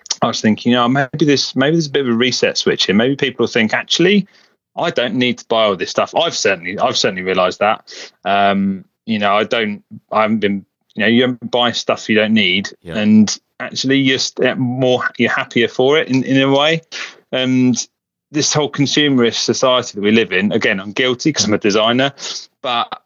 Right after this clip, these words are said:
Speaker 1: at the same time, it's like, it's gotta stop, man. It's, it, it can't just continue to just consume, consume, consume, keep buying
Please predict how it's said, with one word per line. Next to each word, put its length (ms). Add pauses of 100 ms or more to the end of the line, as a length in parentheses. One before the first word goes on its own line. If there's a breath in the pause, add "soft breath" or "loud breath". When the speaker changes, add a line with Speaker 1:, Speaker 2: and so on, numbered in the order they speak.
Speaker 1:
at 80
the 80
same 280
time, 260
it's 120
like, 180
it's 100
gotta 320
stop, 580
man. 260
It's, 420
it, 140 (640)
it 60
can't 480
just 240
continue 640
to 140
just 280 (440)
consume, 500
consume, 400
consume, 400
keep 460 (880 loud breath)
buying 720